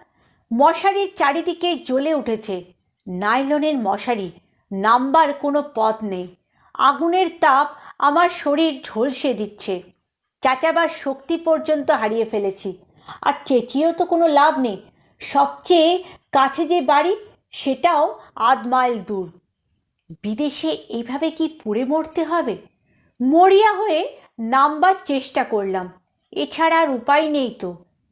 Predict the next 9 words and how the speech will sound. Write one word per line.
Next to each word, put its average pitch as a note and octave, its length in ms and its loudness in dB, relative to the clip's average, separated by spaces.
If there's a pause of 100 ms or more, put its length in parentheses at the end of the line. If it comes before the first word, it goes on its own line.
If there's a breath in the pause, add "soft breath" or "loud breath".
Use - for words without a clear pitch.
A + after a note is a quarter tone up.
(140)
একটু D4+ 400 0
এগিয়ে D4+ 920 0 (120)
থেমে A#3 300 0
গেলাম। F3 460 -4 (1800)
সেই - 360 2 (180)
অগ্নিশিখার F4 800 0
পিছনে D4+ 520 -2 (1200)
বিরাট D#4+ 420 2
এক C#4+ 220 0